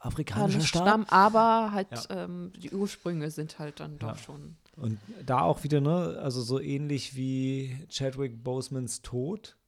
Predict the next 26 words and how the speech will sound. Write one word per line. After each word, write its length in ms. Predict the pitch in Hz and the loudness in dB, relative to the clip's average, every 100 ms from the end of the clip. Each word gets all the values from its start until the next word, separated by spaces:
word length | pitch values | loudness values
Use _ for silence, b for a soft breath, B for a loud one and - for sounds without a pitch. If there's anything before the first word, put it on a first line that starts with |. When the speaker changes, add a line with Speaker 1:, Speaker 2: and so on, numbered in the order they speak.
| _ 143 | _ -8
Speaker 1:
ähm, 460 | 127 123 123 127 | -6 -4 -6 -8
so 140 | 117 127 | -8 -8
ist 140 | 117 | -6
Talokan 560 | 127 131 113 117 127 127 | -4 -4 -4 -4 -2 -4
halt 120 | 127 | -4
in 80 | 123 | -6
den 120 | 113 | -4
Comics 340 | 117 127 127 127 | -4 -4 -6 -8
eigentlich 400 | 123 120 107 - | -6 -6 -6 -6
einfach 320 | 120 113 98 | -4 -4 -2
nur 280 | 123 127 - - | 0 0 -4 -12
Atlantis. 680 | 113 120 113 110 165 - - _ | -6 -2 -2 -2 -2 -4 -8 _
Und 340 | 135 123 120 113 | 0 2 2 -2
Atlantis 400 | - 123 123 123 | -4 -2 -2 -2
ist 140 | 139 139 | -2 -2
jetzt 180 | 127 | 0
halt 160 | 123 120 | 0 0
schon 140 | 135 | -2
relativ 440 | 120 135 151 156 - | 2 4 4 2 -2
D 140 | 151 | -4
C 320 | - - 175 | -2 -2 0
besetzt 680 | 147 123 117 151 - - - | 0 0 4 4 4 -6 -4
mit 220 | 131 131 | -2 0
Jason 260 | 131 127 135 | 0 0 2
Momoa. 400 | 127 113 117 233 B B B B 156 - | 2 2 0 -4 B B B B -14 -6
Und 760 | - 135 135 135 - - - | 2 4 2 -2 -8 -18 -20